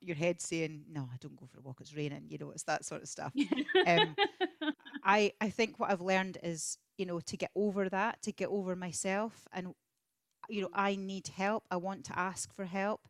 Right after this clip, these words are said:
Speaker 1: I want to ask someone to be a podcast guest. I want to ask,
Speaker 2: Mm.
Speaker 1: um,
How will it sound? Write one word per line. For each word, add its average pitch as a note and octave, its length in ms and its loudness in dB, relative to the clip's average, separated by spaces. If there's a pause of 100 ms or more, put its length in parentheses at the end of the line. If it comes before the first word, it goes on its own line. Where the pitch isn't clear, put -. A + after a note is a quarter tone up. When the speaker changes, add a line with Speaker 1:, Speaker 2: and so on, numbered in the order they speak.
(320)
Speaker 1:
I F3+ 60 -6
want F#3+ 280 -4
to - 100 6
ask F3+ 340 -2
someone D#3+ 420 -6
to - 140 -14
be E3 100 -8
a D#3 60 -6
podcast - 680 -12
guest. C#3+ 340 -8
I F#3 80 -4
want F3+ 240 -8
to - 120 -16
ask, - 480 -2 (320)
Speaker 2:
Mm. F3+ 360 0
Speaker 1:
um, E3 220 -6